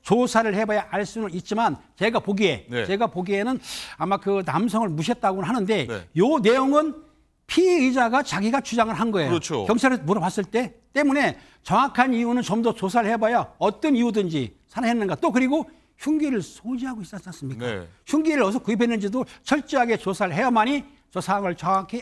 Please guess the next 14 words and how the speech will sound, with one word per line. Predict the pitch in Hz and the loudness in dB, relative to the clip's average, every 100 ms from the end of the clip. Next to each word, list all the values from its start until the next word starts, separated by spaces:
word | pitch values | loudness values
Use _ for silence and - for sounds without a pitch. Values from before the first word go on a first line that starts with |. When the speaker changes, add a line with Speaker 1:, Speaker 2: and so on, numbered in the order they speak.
| - | -4
Speaker 1:
알 | 190 | -4
수 | - | -4
있다고 | 185 175 160 | -6 -4 -4
생각이 | 185 170 147 - | -4 -4 -4 -2
듭니다. | 226 127 | 0 0
Speaker 2:
네, | 98 82 | -4 -8
어쨌든 | 110 127 143 131 117 107 | -16 -12 -4 -4 -4 -6
피의자의 | 165 170 156 147 131 | -4 -2 2 2 2
일방적 | 165 175 165 143 | 2 2 0 -4
진술인데 | 127 131 147 139 110 147 135 85 _ - _ - | -4 -6 -4 -6 -4 -2 -2 -4 _ -20 _ -10
근데 | 214 156 | -4 0
왜 | 147 240 147 85 - _ - | 4 2 0 -6 -12 _ -6
기자들 | 156 175 | -2 -2
앞에서는 | 120 123 117 104 90 | -2 -6 -10 -10 -12